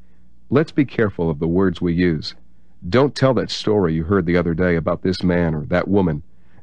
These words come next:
Don't let any other ears be poisoned as your ears have been poisoned with it.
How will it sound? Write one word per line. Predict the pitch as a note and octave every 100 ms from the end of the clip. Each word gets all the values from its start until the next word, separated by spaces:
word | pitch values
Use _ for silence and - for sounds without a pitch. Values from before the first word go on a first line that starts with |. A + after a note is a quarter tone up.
| -
Don't | A#2+ B2
let | A#2 G2+ -
any | C3+ D3 -
other | A2+ A2+ -
ears | G#2+ G2+ E2 D#2 - - -
be | E2+
poisoned | - A#2+ A2+ E2+ D#2+ -
as | F2+ E2
your | F#2 A2
ears | - F2 D#2+
have | E2 D2+
been | D#2+
poisoned | D2+ F2+ E2+ E2+
with | E2
it. | D#2